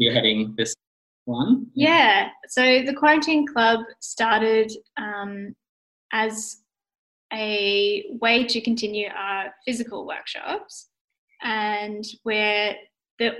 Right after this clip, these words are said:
Speaker 2: the four direct-, well, we have four directors at Pink Amber, and three of us are teaching the workshops. So, um, we're putting all the donations going into the shop,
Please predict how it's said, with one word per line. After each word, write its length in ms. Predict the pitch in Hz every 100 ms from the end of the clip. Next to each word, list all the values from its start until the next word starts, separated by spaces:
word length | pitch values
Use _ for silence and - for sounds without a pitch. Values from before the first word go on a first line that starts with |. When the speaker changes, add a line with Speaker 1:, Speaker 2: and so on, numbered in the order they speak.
| 233
Speaker 2:
the 100 | 233 233
four 160 | 262
direct-, 320 | 233 220 - - _ _ _ _ _
well, 400 | 240 220 208 - _
we 140 | 277 254
have 220 | 269 269
four 120 | 240
directors 500 | 226 208 - 208 208 -
at 200 | 196 -
Pink 180 | 202 202
Amber, 220 | 196 202 196 -
and 220 | 202 202
three 320 | - 214 208 202
of 140 | 202 -
us 320 | 190 - - -
are 80 | 220
teaching 320 | - - -
the 80 | -
workshops. 680 | 143 - - - _ _ - _ _ _
So, 580 | - 240 214 220 226 226 - -
um, 440 | 208 202 202 214 - _ _ -
we're 120 | 208
putting 500 | 254 233 226 214 214 _ _ _ _ _ -
all 160 | 247
the 80 | 240
donations 600 | 226 220 220 220 240 233
going 240 | 226 220 220
into 320 | 226 226 220
the 80 | 214
shop, 380 | 214 247 -